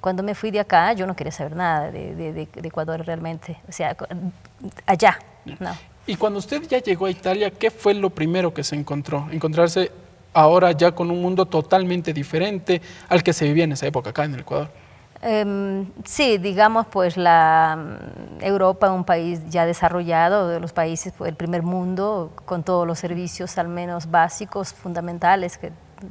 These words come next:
Speaker 1: no, no se carece como acá, ¿no? Claro, un mundo distinto,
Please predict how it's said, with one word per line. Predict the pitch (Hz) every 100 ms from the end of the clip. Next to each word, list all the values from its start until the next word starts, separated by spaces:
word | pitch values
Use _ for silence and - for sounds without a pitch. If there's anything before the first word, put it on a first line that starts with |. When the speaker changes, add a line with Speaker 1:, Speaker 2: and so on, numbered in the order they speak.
| 170 180 185 190
Speaker 1:
no, | 190 208 190
no | 196
se | 190 208
carece | 196 202 196
como | 180 170
acá, | 214 175
¿no? | 175 - - - - - -
Claro, | 320 220 214
un |
mundo | 233 233 226
distinto, | 220 240 226 226 277 349